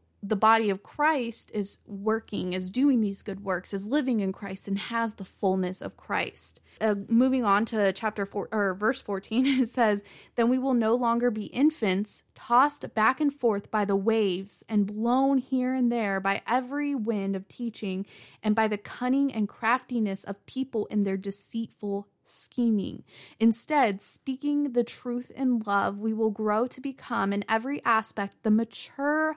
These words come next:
body of him who is the head," and Christ is the head. That is Christ. "From him, the whole body, joined and held together by every supporting ligament, grows and builds itself up in love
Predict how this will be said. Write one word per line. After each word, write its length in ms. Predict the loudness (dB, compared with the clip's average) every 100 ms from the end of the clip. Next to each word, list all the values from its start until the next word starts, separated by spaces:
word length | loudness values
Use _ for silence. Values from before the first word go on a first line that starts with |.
| -8
body 500 | -6 0 2 2 0
of 120 | -4
him 520 | -6 -6 -2 0 -2 -4 -12 -20 _
who 180 | -2 2
is 200 | 0 0
the 60 |
head," 320 | -8 -4 -4 -4
and 140 | -6
Christ 400 | -6 -4 -4 -6
is 140 | -10
the 80 | -12
head. 420 | -12 -6 -6 -6 -14 -20 -20 _
That 180 | 0 0
is 180 | -2 -2
Christ. 560 | -2 -2 -2 -10 -16 _ _ _ _ _ _ _ _ 4
"From 180 | 6
him, 380 | 6 4 4 4
the 100 | 2
whole 240 | 4 4 6
body, 420 | 6 4 2 -4
joined 640 | -4 -2 2 2 2 0
and 180 | -2 -4
held 320 | -4 -4 -2
together 640 | -2 0 0 2 0 0 -6 -14 -14
by 220 | -8 -6 2
every 420 | 2 2 -2 -2
supporting 920 | -2 -2 -4 -2 0 2 0 -2 -4
ligament, 640 | -2 2 2 2 -2 -8 -6
grows 540 | -2 2 2 2 0
and 260 | -2 0 -2 _
builds 340 | 2 2 2 -2
itself 440 | -6 -4 -4 -2
up 180 | -4 -2
in 160 | -2 -2
love 300 | 0 0